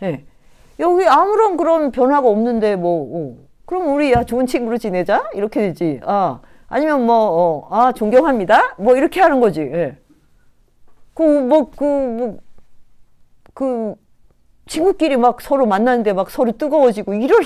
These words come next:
리가, 이러면, "야, 우리 지금 좀 이상하다." 이렇게 생각을 해야 되잖아.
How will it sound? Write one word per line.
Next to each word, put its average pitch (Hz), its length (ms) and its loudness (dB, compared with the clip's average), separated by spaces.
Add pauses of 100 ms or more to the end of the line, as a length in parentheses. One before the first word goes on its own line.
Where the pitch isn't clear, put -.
리가, 233 260 2
이러면, 311 460 0 (320)
"야, 202 80 -2
우리 202 480 -4
지금 185 460 -10
좀 190 180 -8
이상하다." 170 400 -6
이렇게 202 320 -6
생각을 226 400 0
해야 202 140 -2
되잖아. 143 320 -8